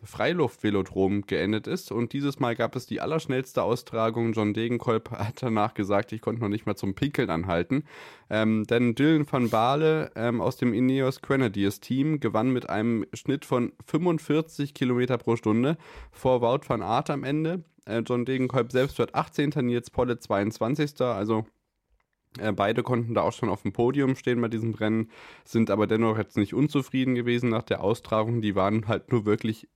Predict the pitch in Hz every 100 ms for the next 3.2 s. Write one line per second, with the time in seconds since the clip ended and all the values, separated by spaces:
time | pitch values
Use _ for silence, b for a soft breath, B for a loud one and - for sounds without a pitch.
0 | _ 113 127 - - 120 117 110 113 107
1 | 120 - - 123 117 120 117 120 151 143
2 | 131 131 110 - 151 175 127 156 131 127
3 | 127